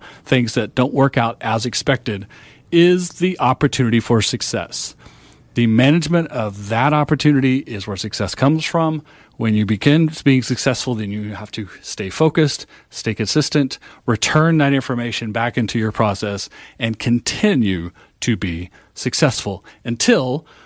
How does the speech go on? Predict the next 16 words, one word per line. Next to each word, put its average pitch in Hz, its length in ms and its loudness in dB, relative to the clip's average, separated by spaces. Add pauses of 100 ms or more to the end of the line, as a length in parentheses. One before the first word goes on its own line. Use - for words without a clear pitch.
(140)
the 95 80 -14
rules 107 320 -2
change, 110 460 0
until 104 240 -4
your 104 180 -4
opposition 123 540 0
does 113 180 -4
something 139 300 -4
different, 156 340 -4 (100)
until 113 600 0 (220)
the 113 80 0
market 160 420 2
changes, 104 440 -2
until 123 480 0
other 185 280 2
factors 104 880 -4